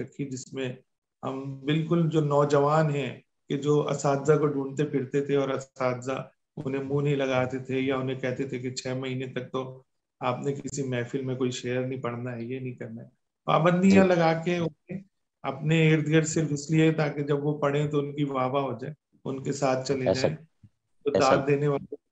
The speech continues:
Speaker 1: उनके चारों तरफ बैठे हों। लेकिन हमने उस सिलसिले को तोड़ा, उस जमूत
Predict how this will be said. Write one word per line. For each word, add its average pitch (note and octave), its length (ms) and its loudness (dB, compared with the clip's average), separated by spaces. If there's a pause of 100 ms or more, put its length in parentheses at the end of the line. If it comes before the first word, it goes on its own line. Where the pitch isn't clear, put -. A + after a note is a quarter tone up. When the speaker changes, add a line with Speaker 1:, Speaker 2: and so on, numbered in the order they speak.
Speaker 1:
उनके C3+ 200 -8
चारों C#3 320 0
तरफ C3+ 220 -4
बैठे B2+ 360 -6
हों। C3 140 -10 (480)
लेकिन D#3 180 2
हमने F3+ 280 2
उस F#3+ 180 4
सिलसिले F3+ 400 2
को F#3 140 4
तोड़ा, E3+ 420 2
उस D#3+ 220 0
जमूत D#3 400 0